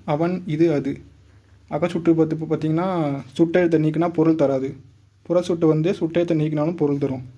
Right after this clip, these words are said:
So, அவ்வளோதான் டெஃபினேஷன். சுட்டெழுத்தை வந்து, சுட்டெழுத்துக்களை தான்,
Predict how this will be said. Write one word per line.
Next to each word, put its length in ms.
So, 240
அவ்வளோதான் 180
டெஃபினேஷன். 460
சுட்டெழுத்தை 420
வந்து, 560
சுட்டெழுத்துக்களை 540
தான், 140